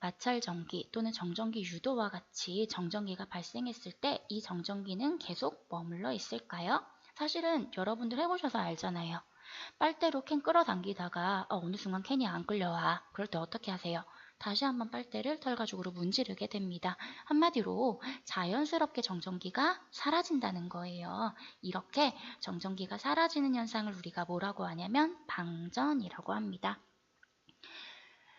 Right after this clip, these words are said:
정전기 유도 같은 경우에는 한쪽으로 몰렸던 전자가 자연스럽게 다시 원래대로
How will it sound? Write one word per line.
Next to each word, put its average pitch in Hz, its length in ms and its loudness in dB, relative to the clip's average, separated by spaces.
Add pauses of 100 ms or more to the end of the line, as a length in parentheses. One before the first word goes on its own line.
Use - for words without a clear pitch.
(640)
정전기 240 460 4
유도 202 280 4
같은 233 280 2
경우에는 175 760 0
한쪽으로 240 560 -2
몰렸던 175 440 -2
전자가 185 600 -2
자연스럽게 180 960 0
다시 - 360 -2
원래대로 185 580 0